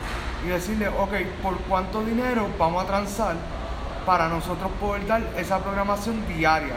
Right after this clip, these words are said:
Entonces, a la hora de negociar el precio, ahí es que puede ser que haya problemas. En el caso de Boomerang, casi todos los programas eran de Hanna-Barbera.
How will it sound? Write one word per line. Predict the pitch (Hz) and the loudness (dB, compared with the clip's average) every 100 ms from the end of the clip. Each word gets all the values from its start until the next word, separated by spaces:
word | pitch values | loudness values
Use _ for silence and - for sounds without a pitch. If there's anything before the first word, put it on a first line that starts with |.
| - - - - - - - - | -6 -6 -6 -6 -6 -8 -8 -4
Entonces, | 180 214 233 - 180 156 - - - - - | 0 2 0 -2 -4 -4 -6 -8 -8 -8 2
a | 156 | 4
la | 156 151 | 6 4
hora | 151 | 2
de | 170 | 2
negociar | 185 190 208 | 0 0 0
el | 208 | 0
precio, | - 240 233 208 - | 2 2 2 -2 2
ahí | 160 160 | 2 4
es | 165 165 | 2 -2
que | 196 | -4
puede | 202 208 | -2 -2
ser | 208 240 | 0 -2
que | - 180 | 0 0
haya | 156 156 | 0 0
problemas. | 175 156 131 127 - - - - - | -2 -4 -4 -6 -6 -8 -8 -8 -4
En | 170 | -2
el | |
caso | 180 170 175 | 2 2 2
de | 208 | 0
Boomerang, | 214 262 240 196 170 170 - - - - - | 2 2 2 2 0 -2 -6 -8 -8 -8 0
casi | 190 185 | 0 0
todos | 196 196 | 0 0
los | 202 | 0
programas | 214 214 233 240 214 196 - - | -2 0 2 2 0 -2 -6 -2
eran | 190 196 214 | 0 2 0
de | 196 175 170 160 | 0 0 0 0
Hanna-Barbera. | 170 165 160 147 160 160 | 0 2 2 0 0 0